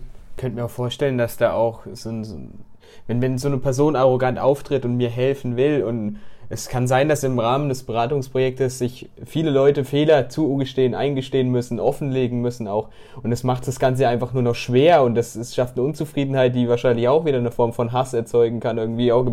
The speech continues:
den Beratern dann, die vor Ort sind, gegenüber in irgendeiner Form. Was das, was das ganze Projekt dann zum Scheitern bringen kann, natürlich. Wäre eher kontraproduktiv. Wie schaut denn das aus? Das sind jetzt fünf Sachen, die kann man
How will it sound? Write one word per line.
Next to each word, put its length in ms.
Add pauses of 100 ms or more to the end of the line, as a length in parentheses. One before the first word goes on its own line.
den 320
Beratern 480
dann, 160
die 60
vor 200
Ort 140
sind, 180
gegenüber 480
in 60
irgendeiner 280
Form. 340 (1400)
Was 160
das, 180 (640)
was 180
das 120
ganze 280
Projekt 360
dann 220
zum 560 (720)
Scheitern 640 (240)
bringen 260
kann, 240
natürlich. 560 (720)
Wäre 140
eher 160
kontraproduktiv. 1000 (1300)
Wie 80
schaut 300
denn 60
das 120
aus? 240
Das 100
sind 100
jetzt 160
fünf 200
Sachen, 380
die 80
kann 140
man 240